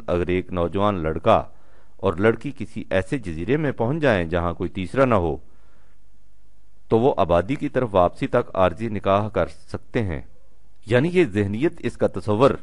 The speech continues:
भी नहीं कर सकती कि एक नौजवान जोड़ा चंद दिनों के लिए भी जिनसी इख्तलात के बगैर गुजारा कर सकता है। ये इस कौम की हालत है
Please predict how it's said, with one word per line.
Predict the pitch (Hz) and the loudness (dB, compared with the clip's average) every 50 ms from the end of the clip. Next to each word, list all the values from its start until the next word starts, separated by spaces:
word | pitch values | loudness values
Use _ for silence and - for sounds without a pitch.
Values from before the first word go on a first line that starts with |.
| - - - - - - | -8 -12 -12 -12 -12 -12
भी | 92 - 110 135 175 | -8 -2 0 4 4
नहीं | 214 226 226 220 | 6 6 4 4
कर | 214 208 190 | 4 2 2
सकती | 190 - 185 160 - - 175 160 | 2 2 0 0 0 -4 -4 -2
कि | 160 151 | 0 0
एक | 151 147 - | 0 0 0
नौजवान | 120 120 117 113 117 117 120 123 123 | 2 2 2 2 2 2 2 2 2
जोड़ा | 110 110 104 101 107 104 | 2 2 4 4 4 4
चंद | - 117 110 110 98 | 4 2 0 0 0
दिनों | 104 98 101 104 | 0 0 0 0
के | - 107 | -2 -2
लिए | 92 92 95 95 95 | -2 -2 0 0 0
भी | 87 82 104 - | 0 0 -2 -2
जिनसी | 139 127 110 107 - 110 104 | 0 -2 -2 -2 -2 -2 -4
इख्तलात | 90 - - 98 92 92 92 - | -2 -4 0 4 4 4 4 2
के | - 98 82 | 0 -2 -2
बगैर | 85 85 87 85 85 82 | 0 2 2 2 2 0
गुजारा | 85 80 78 80 78 80 | -2 -2 0 0 0 0
कर | 78 92 90 | -2 -4 -4
सकता | - - - - - 85 78 | -6 -6 -10 -6 -4 -4 -4
है। | 73 73 76 - - - - - - - - - - - - - - - - - - - - - - | -4 -6 -8 -10 -12 -12 -12 -12 -12 -12 -12 -12 -12 -12 -12 -12 -12 -12 -12 -12 -12 -12 -12 -8 -2
ये | 107 113 | 0 0
इस | 110 - | 2 4
कौम | - 117 110 107 | 6 6 6 6
की | 104 107 95 | 4 2 4
हालत | 87 82 87 107 - - | 6 6 6 6 4 2
है | 87 71 65 - | 2 0 -2 -4